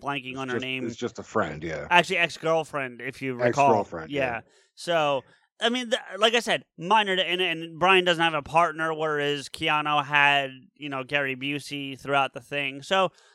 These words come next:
Speaker 1: like I said, minor differences. I'm not, I'm
Speaker 2: Minor
Speaker 1: not
Speaker 2: differences, but overall the same. The plot is, is
Speaker 1: The plot's similar. Yeah, I'm not, I'm
Speaker 2: Yeah.
Speaker 1: not, I'm certainly not trying to argue. I'm as much as just point out the di-, the differences for the audience. But,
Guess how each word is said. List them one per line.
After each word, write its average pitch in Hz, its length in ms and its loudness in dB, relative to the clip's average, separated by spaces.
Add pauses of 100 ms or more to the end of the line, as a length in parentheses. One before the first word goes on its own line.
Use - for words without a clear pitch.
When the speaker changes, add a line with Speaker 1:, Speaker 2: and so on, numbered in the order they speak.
Speaker 1:
like 370 160 -6
I 277 40 -2
said, 143 260 -8
minor 180 380 4
differences. 120 520 -4
I'm 139 140 -6
not, 180 320 -2
I'm 165 80 -4
Speaker 2:
Minor 226 220 8
Speaker 1:
not 208 120 6
Speaker 2:
differences, 160 440 2
but 147 100 0
overall 147 300 4
the 127 80 0
same. 131 320 2
The 123 80 2
plot 123 320 8
is, 104 240 0
is 101 260 -6
Speaker 1:
The 202 140 0
plot's 214 320 4
similar. 143 340 -4
Yeah, 175 220 2
I'm 160 160 2
not, 190 180 2
I'm 196 120 -2
Speaker 2:
Yeah. 208 80 -4
Speaker 1:
not, 180 140 0
I'm 180 220 -8
certainly 277 300 0
not 202 100 0
trying 180 160 0
to 156 60 2
argue. 143 480 0
I'm 135 100 -6
as 139 160 -10
much 151 160 -2
as 135 80 -12
just 139 320 -8
point 143 260 -6
out 131 140 -4
the 127 80 -10
di-, 127 320 -8
the 135 140 -10
differences 131 440 -8
for 123 160 -12
the 120 120 -8
audience. 135 420 0
But, 156 240 -2